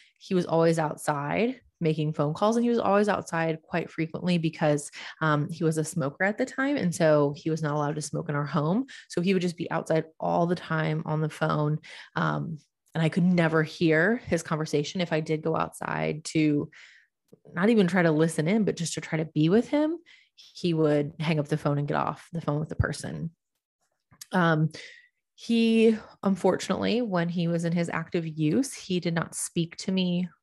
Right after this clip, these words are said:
well. He would always talk down to me, belittle me, tell me I was crazy for thinking, like, "Hey, there's white stuff coming out of your nose," or, "Hey, um, you know, this is looking off," or, "Hey, we're not talking. I'm really not happy in our relationship."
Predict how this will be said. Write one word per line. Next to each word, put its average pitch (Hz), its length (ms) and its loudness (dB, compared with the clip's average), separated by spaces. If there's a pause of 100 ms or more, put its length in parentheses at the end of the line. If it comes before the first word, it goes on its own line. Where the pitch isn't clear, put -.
(120)
well. 151 500 0 (280)
He - 160 0
would 180 120 4 (160)
always 170 460 4
talk 165 280 -4
down 156 320 -4
to 170 120 -6
me, 160 400 2 (420)
belittle 180 400 4
me, 175 500 2 (160)
tell - 160 -8
me 160 120 -4
I 147 80 -2
was 156 180 -4
crazy 202 760 0
for 180 200 -2
thinking, 175 680 2
like, 165 340 -4
"Hey, 226 520 4 (340)
there's 214 160 0
white 254 260 2
stuff 240 220 2
coming 233 240 -2
out 220 100 0
of 208 100 0
your 214 120 -4
nose," 190 440 -2
or, 170 120 -4
"Hey, 262 640 2 (320)
um, 170 500 2
you 190 140 2
know, 175 120 4
this 220 260 2
is 214 160 2
looking 196 380 -2
off," 175 400 2
or, 175 100 -2
"Hey, 220 240 0
we're 214 120 0
not 208 180 0
talking. 196 420 -4
I'm 190 100 -2
really 185 180 -2
not 185 200 -6
happy 208 220 -4
in 185 80 2
our 185 80 2
relationship." 175 760 0